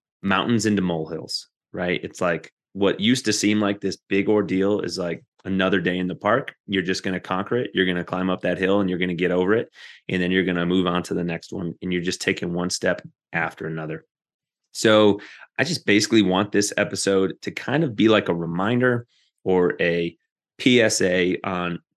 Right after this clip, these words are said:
"Get out there and do hard things." There's so many books and podcasts and things on this. Um, you know, that was kinda what triggered my mind. There's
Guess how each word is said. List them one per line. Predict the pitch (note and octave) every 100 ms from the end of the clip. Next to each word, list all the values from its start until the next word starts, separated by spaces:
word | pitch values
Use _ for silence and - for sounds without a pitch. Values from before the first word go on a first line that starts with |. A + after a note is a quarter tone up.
| _ -
"Get | F3+
out | - A#2 A#2+
there | C#3 C#3 C#3+ -
and | G2 F#2 D#2+
do | - C3+ D#3
hard | C#3 C3+ B2+
things." | G#2 B2+ D3 - - _ -
There's | G#2
so | - C#3
many | D3 F2 -
books | B2 C#3+ - - -
and | F2
podcasts | B2 B2+ A#2+ B2 A#2+ A#2
and | A2+ G#2
things | A#2+ A2+
on | A2+ A2+
this. | A2+ A#2 A#2 - _ _ _ -
Um, | F#2+ F#2 F2 E2 -
you | G2+
know, | F#2+
that | A2
was | -
kinda | - G#2+
what | G2 -
triggered | - A2 G#2+
my | F#2
mind. | F2+ G2 A#2+ A#2+ A#2 -
There's | F2+ E2